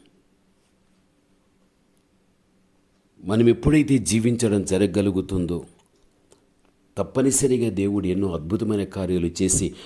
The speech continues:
మన జీవితాన్ని తృప్తిపరిచే దేవుడై ఉంటున్నాడు. క్రీస్తు లేని ఒంటరితనం బాధకరమని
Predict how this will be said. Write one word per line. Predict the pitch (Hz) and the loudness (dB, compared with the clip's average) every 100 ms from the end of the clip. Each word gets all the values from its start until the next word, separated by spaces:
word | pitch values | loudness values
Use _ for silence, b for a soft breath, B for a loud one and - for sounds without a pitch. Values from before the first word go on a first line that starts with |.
| B 92 | B -2
మన | 92 | -2
జీవితాన్ని | 80 104 104 113 104 92 87 82 - _ _ _ - | -2 -2 -2 -2 -4 -2 -2 -4 -10 _ _ _ -8
తృప్తిపరిచే | 110 - 135 110 95 98 90 | -6 -4 -2 -2 -4 -4 -2
దేవుడై | 90 85 85 87 85 | -2 -2 -2 -2 -4
ఉంటున్నాడు. | 82 90 87 85 78 - _ _ _ _ _ _ _ _ _ _ _ _ _ _ _ _ _ _ _ _ _ _ _ - | -6 -10 -12 -14 -18 -20 _ _ _ _ _ _ _ _ _ _ _ _ _ _ _ _ _ _ _ _ _ _ _ -4
క్రీస్తు | 110 - 127 | -2 0 0
లేని | 107 95 | 2 2
ఒంటరితనం | 90 85 95 107 101 98 90 | 0 0 -2 -2 -2 -2 -4
బాధకరమని | 85 - 90 98 98 90 87 82 | -4 -4 -2 -2 -2 -2 -2 -4